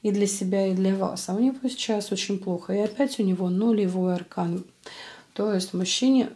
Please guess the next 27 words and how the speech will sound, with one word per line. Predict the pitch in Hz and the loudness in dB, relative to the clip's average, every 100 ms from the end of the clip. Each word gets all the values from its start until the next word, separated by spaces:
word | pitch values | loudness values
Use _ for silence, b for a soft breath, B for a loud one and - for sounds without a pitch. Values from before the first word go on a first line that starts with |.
| - | -6
нужно, | 190 202 240 233 196 | -2 4 4 4 2
в | 170 - | 0 -2
принципе, | 190 233 247 180 175 - | 2 2 2 -2 -4 -6
дать, | 175 185 208 214 - - - - _ - | -2 2 0 0 -8 -10 -20 -20 _ -8
да, | 175 | -4
возможность | 185 175 175 180 180 185 175 - B B B B B B | -2 -2 -2 -4 -4 -6 -6 -12 B B B B B B
обнулиться | 190 185 185 180 170 - - 180 - _ - | -6 0 2 2 0 -4 -6 -8 -16 _ -8
и | |
что-то | 185 - 190 196 | -6 -4 -4 -2
изменить. | 190 190 190 175 - | 0 2 2 0 -4
Потому | - 190 190 | -6 -2 -2
что | 185 185 | -2 -4
сейчас | 190 - - 320 320 | -2 0 2 2 2
вот | 226 | -2
то, | - | -2
что | 196 180 | -6 -8
происходит | 185 180 180 - 175 170 | -2 0 -2 -4 -6 -4
с | - 220 | -6 2
ним | 240 269 | 4 4
и | 254 185 | 2 -2
в | 175 | 0
ваших | 233 - 196 | 0 0 -4
отношениях, | 190 190 185 - 202 190 180 - B B | -6 -4 -2 0 2 0 0 -6 B B
оно | - 208 254 | -2 2 2
так | 226 | 0
дол-, | 185 220 240 | 0 2 2
долго | 214 208 254 240 214 | 4 4 4 2 -2